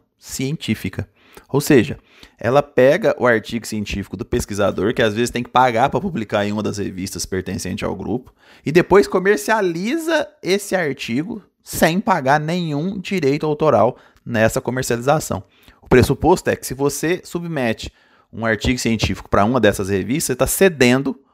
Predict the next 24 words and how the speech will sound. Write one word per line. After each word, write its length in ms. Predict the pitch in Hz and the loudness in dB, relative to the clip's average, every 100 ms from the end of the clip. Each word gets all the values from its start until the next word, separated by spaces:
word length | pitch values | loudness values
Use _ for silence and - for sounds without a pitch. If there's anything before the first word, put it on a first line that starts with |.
| _ | _
o 160 | - 131 | -12 -10
direito 560 | 135 160 113 120 127 - | -4 0 2 0 -2 -2
autoral 840 | 120 127 143 147 98 95 113 - _ _ | 0 0 0 0 0 0 -2 -8 _ _
para 440 | 104 98 101 - - | 4 4 2 -2 -4
esse 420 | 104 101 - 110 | -4 -4 -4 -8
conglomerado. 720 | - 117 110 123 117 82 80 _ _ - - _ | -6 -4 -2 0 -2 -2 -6 _ _ -20 -20 _
Então, 240 | - 185 131 | -2 2 2
esse 100 | - | 2
pessoal 340 | 151 - 170 | 0 2 2
ganha 380 | 147 135 113 - | 4 2 2 0
ao 160 | 123 127 | 0 0
cobrar 400 | 131 110 123 185 | 0 4 4 4
do 120 | 180 | 4
autor 320 | 131 - 117 | 2 2 -2
pra 120 | 120 | -2
publicar 560 | 113 110 107 - 95 - | -4 -6 -6 -2 -2 -2
e 80 | - | -6
ganham 380 | 147 113 123 147 | -4 -2 0 -2
na 100 | 160 | -4
comercialização. 840 | 165 156 156 151 160 165 - 95 - _ _ | -4 -4 -4 -4 -2 -4 -6 -12 -14 _ _
Mas 180 | 131 170 | 2 6
e 60 | 220 | 6
aí, 80 | |
prof? 440 | 220 180 101 - | 4 2 0 -2